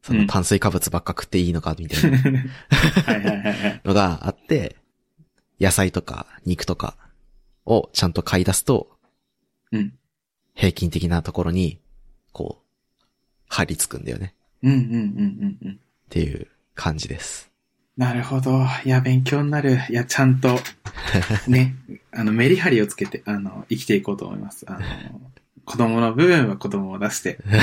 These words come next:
Speaker 2: 大人、大人にならなきゃいけないところは、年齢相応の大人になっていければなって、
Speaker 1: はいはいはい。
Speaker 2: 思ったっていう <laughs> 話でしたね。
Speaker 1: いや、いい話。
Speaker 2: いい話だった。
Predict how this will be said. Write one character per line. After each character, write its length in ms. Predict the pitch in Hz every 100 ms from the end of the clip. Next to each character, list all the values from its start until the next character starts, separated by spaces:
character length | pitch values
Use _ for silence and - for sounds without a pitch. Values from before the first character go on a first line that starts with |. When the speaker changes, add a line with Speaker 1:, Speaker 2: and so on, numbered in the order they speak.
| - 151 196
Speaker 2:
大 80 | 196
人、 320 | 156 143 147
大 100 | -
人 220 | 127 143 143
に 100 | 143
な 100 | 135
ら 120 | 170
な 80 | 170
き 100 | -
ゃ 20 |
い 60 | 175
け 100 | 151
な 100 | 156
い 80 | 151
と 100 | 156
こ 120 | 175
ろ 100 | 165
は、 220 | 104 - -
年 240 | 117 117
齢 280 | 117 117 110
相 200 | - 117
応 200 | 113 113
の 120 | 113
大 40 | 107
人 220 | 117 110
に 240 | 113 113
な 100 | 113
っ 80 | 131
て 80 | -
い 80 | 101
け 100 | 127
れ 100 | 131
ば 100 | 113
な 120 | 131
っ 120 | -
て、 160 | - - _ _ _
Speaker 1:
は 160 | 87
い 40 | 80
は 160 | 82
い 40 | 80
は 80 | 85
い。 160 | 90 - _ -
Speaker 2:
思 200 | 98 101
っ 80 |
た 140 | - 156
っ 160 | 170
て 100 | -
い 180 | 90 95
う 60 | 120 - 135 131
<laughs> 260 | - 240 -
話 320 | 226 202 135
で 120 | 113
し 80 | -
た 100 | 98
ね。 240 | 113 127 - - - - -
Speaker 1:
い 40 | 220 202 254 196 - _ _ _
や、 120 | -
い 120 | 90 104
い 40 |
話。 360 | 92 78 82 - _ - _ 117 - 117 -
Speaker 2:
い 60 | 120
い 20 |
話 320 | 120 110 -
だ 80 | 110
っ 20 |
た。 160 | - -